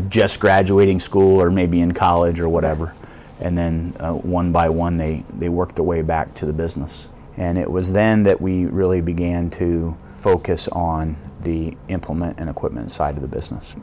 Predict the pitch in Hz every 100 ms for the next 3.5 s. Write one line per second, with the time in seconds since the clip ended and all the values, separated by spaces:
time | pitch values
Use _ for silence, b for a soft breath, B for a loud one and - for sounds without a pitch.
0 | - 110 104 90 92 156 - 90 90 87
1 | 85 87 - 90 87 87 82 - - -
2 | 101 95 92 90 87 85 85 85 - 82
3 | 90 87 73 - 78